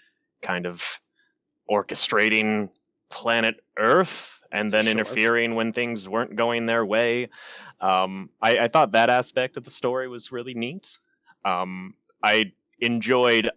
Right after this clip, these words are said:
Speaker 1: a number of the characters, um, more so probably in my rewatching than I did in my original.
Speaker 2: Hmm.
Speaker 1: Um,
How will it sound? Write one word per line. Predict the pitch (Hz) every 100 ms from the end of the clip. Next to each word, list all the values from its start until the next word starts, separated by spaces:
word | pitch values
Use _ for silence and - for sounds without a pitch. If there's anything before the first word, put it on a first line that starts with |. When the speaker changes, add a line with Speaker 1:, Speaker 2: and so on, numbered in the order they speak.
| -
Speaker 1:
a | 110
number | 107 107 104 98 98 95 87 82 -
of | 98 92 87
the | -
characters, | - 104 85 85 - 90 85 85 90 - - - - - _ -
um, | 85 85 82
more | 104 107 113
so | - 135 123
probably | 117 127 113 117 113 117
in | 107
my | 104 95
rewatching | 92 95 101 107 113 - 117 113
than | 104
I | 98
did | 98 98
in | 101
my | 90
original. | 82 85 - 113 139 - _ _
Speaker 2:
Hmm. | 269 359 113 -
Speaker 1:
Um, | 101 98 98 -